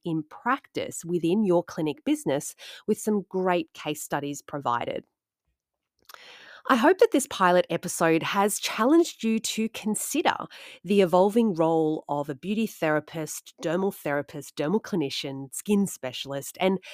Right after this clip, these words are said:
how you're able to pay your commitment to education forward and become a more effective, credible leader for those you work alongside and treat in your clinic.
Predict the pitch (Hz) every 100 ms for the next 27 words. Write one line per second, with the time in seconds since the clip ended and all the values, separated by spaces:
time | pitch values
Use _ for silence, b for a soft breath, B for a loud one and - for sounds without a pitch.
0 | B B - 202 202 233 240 240 - 175
1 | 196 214 - 165 160 156 - - - 170
2 | 165 156 151 175 - 233 214 220 - 170
3 | 151 - - 175 151 156 - 156 - 151
4 | 139 - 170 175 135 - - B B B
5 | 185 180 185 - - 185 180 180 - 185
6 | 180 170 165 170 - 160 - - 185 -
7 | 285 277 - - 185 208 262 233 156 135
8 | 123 139 B B B - 185 180 175 175
9 | 175 170 - 175 170 196 170 156 156 160
10 | 143 151 - - 127 127 202 208 156 147
11 | - 151 135 - - 135 135 139 135 -
12 | 131 117 -